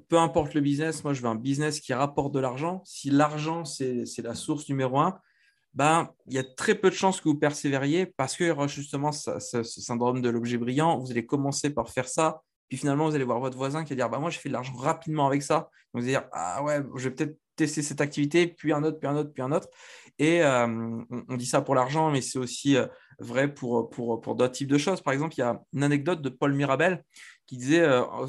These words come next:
en sortie d'un, d'un spectacle, il y a un, un adolescent, je sais pas, de, de douze, treize ans qui lui a dit, euh, « Ok, franchement, j'adore ce que tu fais. Comment on fait pour être célèbre ? »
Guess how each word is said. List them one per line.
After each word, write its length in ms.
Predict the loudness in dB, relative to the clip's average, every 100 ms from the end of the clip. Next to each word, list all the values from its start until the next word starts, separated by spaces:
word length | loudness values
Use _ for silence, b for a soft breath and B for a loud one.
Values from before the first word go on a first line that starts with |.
| -8
en 80 | -8
sortie 320 | -4 -6 0
d'un, 260 | 6 6 6
d'un 280 | 2 0 -4
spectacle, 580 | -2 -2 2 0 0 -12 -4
il 60 |
y 60 | 2
a 200 | 2 2
un, 160 | -2 -8 -14 _
un 100 | -4
adolescent, 520 | 0 4 4 2 -2 -6
je 60 |
sais 60 | -6
pas, 120 | -8
de, 220 | -6 -6
de 140 | -8 -10
douze, 220 | -10 -6
treize 220 | -2 -2
ans 120 | -4
qui 140 | -6 -6
lui 60 |
a 60 | -4
dit, 160 | 0
euh, « 80 | -2 -4 b b b -2
Ok, 80 | -2
franchement, 300 | -2 -2 0
j'adore 220 | 2 0
ce 60 | -2
que 80 |
tu 120 | -10 -4
fais. 260 | 0 0
Comment 240 | 0 0 2
on 20 |
fait 140 | 0
pour 140 | 0 -2
être 100 | -2
célèbre ? » 320 | 0 0